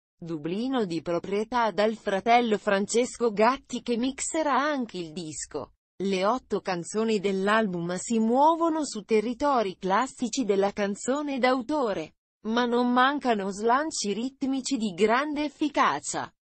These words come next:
come nel primo singolo Tutti mi vogliono quando mi va bene,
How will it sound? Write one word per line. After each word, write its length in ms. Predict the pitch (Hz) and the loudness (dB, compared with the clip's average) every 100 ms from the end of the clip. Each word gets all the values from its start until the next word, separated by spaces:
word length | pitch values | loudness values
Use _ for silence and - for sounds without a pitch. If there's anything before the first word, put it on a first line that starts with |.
| _ | _
come 380 | - 254 233 202 | -2 2 2 2
nel 240 | 185 208 185 | 2 0 -2
primo 360 | 269 285 247 | -4 0 -2
singolo 580 | 220 277 269 202 180 175 | -2 -4 -2 -2 -2 -4
Tutti 400 | - 226 - 226 | -4 -6 -4 -2
mi 140 | 202 | 0
vogliono 580 | 185 240 233 190 180 185 | 2 2 2 0 -4 -6
quando 500 | - 233 254 262 240 | -2 0 2 2 4
mi 140 | 214 196 | 4 2
va 240 | 254 294 | 4 4
bene, 560 | 285 262 175 156 151 | 6 4 2 -4 -8